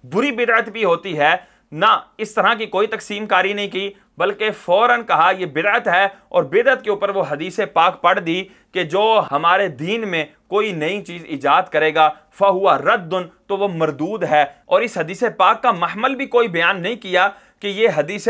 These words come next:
पाक कौन सी है, इसका महमल क्या है, इससे क्या मुराद है, ये मुफ्ती साहब ने कुछ बयान नहीं किया।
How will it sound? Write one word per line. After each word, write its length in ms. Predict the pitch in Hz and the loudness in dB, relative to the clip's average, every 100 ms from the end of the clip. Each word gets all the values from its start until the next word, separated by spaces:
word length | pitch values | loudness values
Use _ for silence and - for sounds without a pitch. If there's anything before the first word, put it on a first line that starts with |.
| 202 | 0
पाक 380 | 180 185 202 - _ - | 4 4 2 -4 _ -2
कौन 280 | 190 220 247 | 2 2 0
सी 180 | 247 214 | -4 0
है, 420 | 175 175 - _ - | 2 2 -2 _ -10
इसका 260 | 208 226 175 | -4 -2 0
महमल 380 | 160 160 226 202 | -2 -4 -6 -4
क्या 240 | 185 185 | 0 2
है, 420 | 214 190 185 - _ - | 4 4 2 -2 _ -10
इससे 260 | 208 240 | -4 -4
क्या 240 | 214 226 233 | -2 0 0
मुराद 440 | 190 160 175 226 202 | 2 4 4 4 4
है, 160 | 175 180 - - | 2 0 -8 -8
ये 120 | 143 | -6
मुफ्ती 360 | 165 160 160 208 | -4 -4 -6 -8
साहब 280 | 170 190 185 | 0 2 2
ने 80 | 180 | -2
कुछ 180 | 185 147 | -8 -2
बयान 380 | 143 147 175 180 202 226 _ _ _ 131 | 2 2 2 0 -2 -2 _ _ _ -14
नहीं 380 | 147 190 262 | -4 0 0
किया। 320 | 214 202 190 | -4 0 2